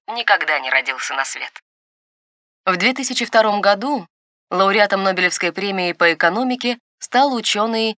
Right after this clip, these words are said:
Даниэль Канеман. В отличие от других номинантов на премию,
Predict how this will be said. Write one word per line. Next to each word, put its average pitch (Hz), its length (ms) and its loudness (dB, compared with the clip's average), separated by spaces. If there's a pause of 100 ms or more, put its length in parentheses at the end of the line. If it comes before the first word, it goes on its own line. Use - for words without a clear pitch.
Даниэль 196 720 -2
Канеман. 135 560 0 (560)
В 180 100 2
отличие 196 440 0
от 175 60 -2
других 180 360 -2
номинантов 170 560 -2
на 160 120 2
премию, 165 440 -2